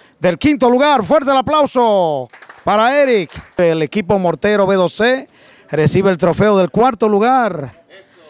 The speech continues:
de este campeonato Simasi en la categoría recreativa. Fuerte el aplauso para Tito. Joan Hernández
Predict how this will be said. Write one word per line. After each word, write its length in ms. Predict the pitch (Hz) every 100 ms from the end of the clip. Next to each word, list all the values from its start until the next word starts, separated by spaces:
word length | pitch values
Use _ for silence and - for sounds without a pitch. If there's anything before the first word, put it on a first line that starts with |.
| - -
de 100 | 165
este 200 | - 185
campeonato 580 | 196 180 190 226 214 233
Simasi 480 | 233 233 277 226
en 60 | 226
la 80 | 202
categoría 380 | 196 196 240 220
recreativa. 920 | 220 208 214 202 277 233 190 156 135 _ - _ - - - - - - - - - _ - -
Fuerte 280 | 277 302 277
el 80 | 262
aplauso 460 | 262 285 285 262
para 200 | 220 247
Tito. 640 | 240 311 277 247 208 170 135 - _ _ _ _ _ _ _ - - _ - _ 175 196 _ _ - _ _ - - -
Joan 320 | 139 170 214 226
Hernández 1040 | 208 196 240 254 233 220 214 - -